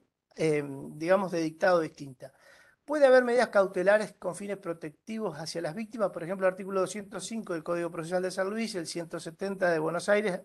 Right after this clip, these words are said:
al hablar de reiterancia, al igual que el de Formosa, el dos noventa y cinco,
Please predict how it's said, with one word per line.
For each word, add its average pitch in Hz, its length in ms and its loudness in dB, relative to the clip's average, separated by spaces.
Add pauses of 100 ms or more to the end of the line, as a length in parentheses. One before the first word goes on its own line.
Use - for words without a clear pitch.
al 151 180 4
hablar 170 280 4
de 175 80 2
reiterancia, 185 880 0 (440)
al 156 120 -6
igual 160 280 0
que 165 100 -8
el 156 60 -6
de 156 120 -8
Formosa, 196 500 -4
el 160 60 -8
dos 165 100 -6
noventa 180 320 -4
y 220 40 -6
cinco, 208 460 -4